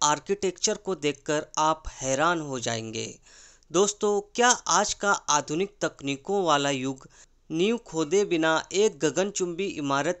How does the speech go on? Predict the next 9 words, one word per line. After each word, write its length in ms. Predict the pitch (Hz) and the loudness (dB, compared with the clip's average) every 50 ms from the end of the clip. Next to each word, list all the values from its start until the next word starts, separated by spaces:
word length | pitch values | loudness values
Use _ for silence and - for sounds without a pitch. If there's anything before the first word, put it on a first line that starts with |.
| - - | -6 -4
के 140 | 175 185 | -2 -2
निर्माण 520 | 180 160 143 139 135 131 135 143 156 170 180 175 - | -2 -2 -2 -2 -2 -2 -2 0 0 -2 -2 -6 -8
की 100 | 185 185 | -10 -10
कल्पना 480 | - - 156 147 139 - - 151 165 - 220 - - | -6 -6 -6 -6 -6 -6 -4 -4 -4 -4 -4 -2 -2
कर 120 | 160 190 | -2 0
सकता 420 | 196 - 196 185 - _ - 170 160 | 0 -2 -4 -4 -6 _ 0 2 2
है? 360 | 143 139 135 120 113 120 - - - - - - - _ _ - | 2 0 -2 -4 -4 -8 -14 -20 -20 -20 -20 -20 -20 _ _ -2
लेकिन 420 | 170 190 196 - 220 220 220 185 - - | -2 -2 -2 0 -2 -2 -2 -2 -2 0
एक 200 | 208 220 214 | 0 0 0